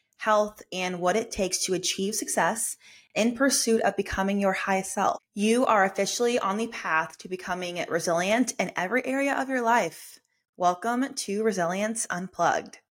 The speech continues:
We're gonna talk about the challenges entrepreneurs face when it comes to putting their self first.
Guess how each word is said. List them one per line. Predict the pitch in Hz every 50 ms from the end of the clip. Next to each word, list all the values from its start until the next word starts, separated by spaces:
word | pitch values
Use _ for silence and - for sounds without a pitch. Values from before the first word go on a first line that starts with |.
| _ _ _ _ _ _ _ _ _ _ _
We're | - 240 247
gonna | 254 320 339 349
talk | 320 - 254 233 233 233
about | 247 214 214 202 196 -
the | 196 185
challenges | - - 196 196 202 214 226 226 254 262 254 269 -
entrepreneurs | 208 208 202 - 214 202 196 185 185 180 -
face | - - 170 175 180 220 220 -
when | 214 196
it | 196 214 -
comes | - - 196 202 226 -
to | - 302
putting | 294 - - 202 208 233 254
their | 220 196 180
self | 180 - - 170 160 165 -
first. | - 185 175 131 - - -